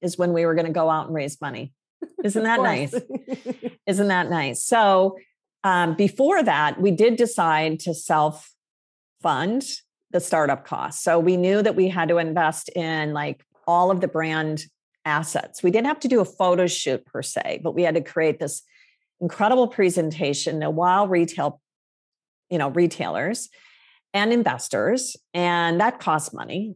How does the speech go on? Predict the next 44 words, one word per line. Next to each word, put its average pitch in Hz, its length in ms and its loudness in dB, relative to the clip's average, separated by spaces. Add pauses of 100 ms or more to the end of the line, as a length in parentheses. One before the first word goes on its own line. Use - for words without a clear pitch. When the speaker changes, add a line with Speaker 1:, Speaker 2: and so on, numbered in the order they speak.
(120)
Speaker 1:
And 175 120 -2
we 185 100 2
had 190 180 0
to 175 40 2
create 180 300 2
a 226 60 4
logo, 180 520 2
and 151 180 -4
we 170 120 -4
had 165 320 -2
legal 202 380 4
costs, - 540 -8
and 160 160 -2
we 170 140 0
had, 156 340 -2
I - 60 -4
mean, 170 160 -2
before 165 340 0
you 233 140 2
knew 196 240 2
it, 117 300 -2
we 170 140 0
were 160 120 2
like, 143 360 -4 (280)
"Oh 175 80 0
my 170 160 0
gosh, 160 460 -4
three 175 220 0
hundred 175 340 -2
thousand 147 340 -4
dollars 160 380 -2
Speaker 2:
Yeah. 208 120 0
Speaker 1:
into 254 120 -2
this." - 320 -12 (600)
And 190 100 0
I 180 60 2
remember 175 400 2
saying 160 340 0
to 160 60 0
my 156 180 -2
husband, 160 580 -4 (380)
"I 165 100 -2
have 151 280 -4
to 175 260 -2